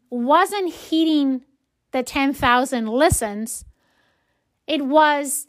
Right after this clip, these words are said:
how much I have grown in the last year and a few months. It took me over a year to get there. And then the excitement lasts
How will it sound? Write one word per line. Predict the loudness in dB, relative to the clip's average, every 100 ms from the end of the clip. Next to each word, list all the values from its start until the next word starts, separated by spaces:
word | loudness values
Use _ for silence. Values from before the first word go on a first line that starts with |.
| _
how | -18 -14 -2 0 0
much | 2 2 2 -2 -10 -16 -16 _ _ _ _ _ _ -2
I | 0
have | 0 2 0 0
grown | -4 -2 0 0 0 -4 -14 -18 _ _ _ _
in | 0 2
the | 4
last | 4 4 4 2 -2 -8 -12 _ _ _ _ _
year | -10 -2 2 4 4 2 -4 _ _ _ _ _ _ _ _
and | 0 0 0
a | -4
few | -2 2
months. | 2 0 -2 -12 -14 -14 _ _ _ _ -10
It | -6
took | 0 0
me | 2 4
over | 4 4
a | 2
year | 0 0 0
to | -2
get | -2 -2 -2
there. | -8 -10 -14 _ _ _ _ _ _ _ _ _ _ _ _ _ _
And | 0 2
then | 4 2 2
the | 0
excitement | -2 -2 0 0 0 -2 0
lasts | 2 2 2 -4 -10